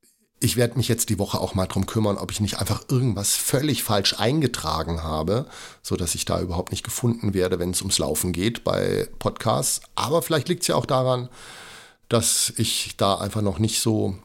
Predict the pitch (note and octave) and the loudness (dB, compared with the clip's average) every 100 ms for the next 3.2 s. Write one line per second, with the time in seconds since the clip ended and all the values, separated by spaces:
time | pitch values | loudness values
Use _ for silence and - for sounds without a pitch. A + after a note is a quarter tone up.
0 | _ B2 A2 A2 A#2 A#2 A#2 A2 A2+ A2 | _ -4 0 0 2 2 2 2 0 0
1 | F#2+ - F2 E2+ E2+ F2+ F#2+ G2 - F#2+ | 0 -2 -4 -4 -4 -2 -2 -2 -4 -2
2 | F#2 F#2+ C3 - - - - - - C3+ | 0 2 0 -4 -12 -14 -14 -8 0 2
3 | C3+ - | 2 -2